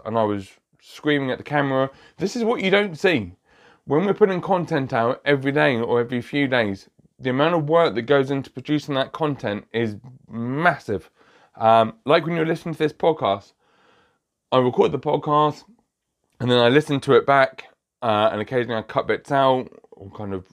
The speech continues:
redo little sentences. I put the jingles in.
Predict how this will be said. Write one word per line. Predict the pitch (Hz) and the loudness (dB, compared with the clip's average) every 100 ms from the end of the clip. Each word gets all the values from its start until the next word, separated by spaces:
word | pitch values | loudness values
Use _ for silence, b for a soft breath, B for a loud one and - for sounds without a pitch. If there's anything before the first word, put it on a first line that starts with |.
| - 113 | -20 -6
redo | 113 107 98 113 104 | -4 -4 -2 -2 2
little | 104 101 | 2 0
sentences. | 98 143 135 135 120 131 123 123 | 0 0 0 -6 -4 0 0 -2
I | 98 | -6
put | - 113 | -8 -6
the | 98 | -4
jingles | 95 135 131 123 123 | 0 2 2 0 2
in. | 123 123 | -2 -4